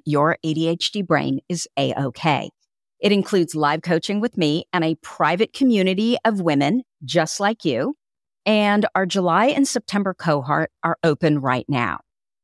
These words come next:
Now, if you go to the website, you'll see the price is eleven ninety-four. But I don't want you to buy it at that price. So use the podcast code podcast sass to get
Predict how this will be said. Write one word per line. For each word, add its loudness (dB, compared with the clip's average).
Now, 2
if -6
you -2
go 4
to 0
the 2
website, 0
you'll 2
see 0
the 0
price -4
is -4
eleven 0
ninety-four. -4
But 2
I 4
don't 2
want 0
you 0
to -4
buy 0
it -6
at -8
that -6
price. -6
So 0
use 4
the -2
podcast -2
code 2
podcast -2
sass 0
to 0
get 0